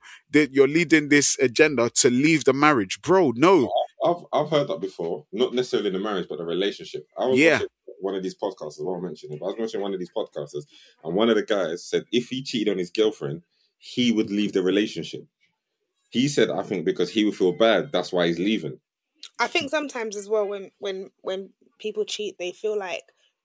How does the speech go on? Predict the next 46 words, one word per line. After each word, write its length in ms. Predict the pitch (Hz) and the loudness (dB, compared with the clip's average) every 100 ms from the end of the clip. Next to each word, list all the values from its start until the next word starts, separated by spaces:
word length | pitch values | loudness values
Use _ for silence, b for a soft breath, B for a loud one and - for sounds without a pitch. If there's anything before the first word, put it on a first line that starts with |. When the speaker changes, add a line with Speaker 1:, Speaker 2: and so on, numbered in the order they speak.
| _ _ _ - | _ _ _ -2
Speaker 3:
they 100 | 190 | -2
couldn't 340 | - 262 208 | -2 -4 -2
possibly 420 | 233 220 190 185 | -4 -2 -2 -4
see 280 | - 180 190 | -12 -12 -10
how 200 | 170 170 | -10 -10
that 200 | 165 - _ _ _ | -10 -14 _ _ _
situation 480 | - - 196 180 170 | -14 -12 -10 -12 -14
could 120 | - | -18
be 100 | 165 | -16
reconciled. 600 | 165 180 170 165 165 190 b b b - | -16 -16 -14 -12 -10 -10 b b b -14
And 140 | 165 | -10
so 120 | 180 | -4
Speaker 1:
Right. 160 | 196 202 | -2 -2
Speaker 3:
because 240 | 190 220 | -4 -6
of 60 | 190 151 | -10 -18
that, 120 | - | -12
they're 100 | 170 | -10
like, 140 | 165 - | -10 -10
"I 40 | |
might 160 | 180 - | -10 -10
as 80 | 175 | -10
well 120 | 175 | -10
leave 220 | 185 165 - | -12 -14 -18
because 480 | - - 147 143 - _ _ - | -16 -14 -12 -14 -20 _ _ -14
I 80 | 156 | -14
really 260 | 175 190 | -10 -8
don't 200 | 175 160 | -8 -12
see 120 | 160 180 | -14 -14
how 180 | 165 | -16
we're 100 | 165 | -16
gonna 180 | 170 170 | -18 -16
go 140 | 165 160 | -14 -14
from 200 | 160 156 | -18 -12
this 320 | - 147 - _ _ _ _ _ - | -10 -10 -14 _ _ _ _ _ -8
back 100 | 170 | -4
to 40 | |
Speaker 2:
Mm. 320 | - - 170 | -2 -2 -4
Speaker 3:
something 440 | 165 - 165 151 156 - | -10 -18 -20 -20 -20 -16
happy 360 | 175 - 165 | -16 -16 -18
again," 340 | - - 113 - _ | -18 -18 -20 -20 _
which 340 | 185 196 - - | -16 -16 -4 -2
Speaker 1:
But 140 | 120 _ _ 170 | -2 _ _ -20
Speaker 3:
is 60 | |
a 20 | - | -16
fair 140 | 170 | -14
point. 300 | 180 156 | -14 -18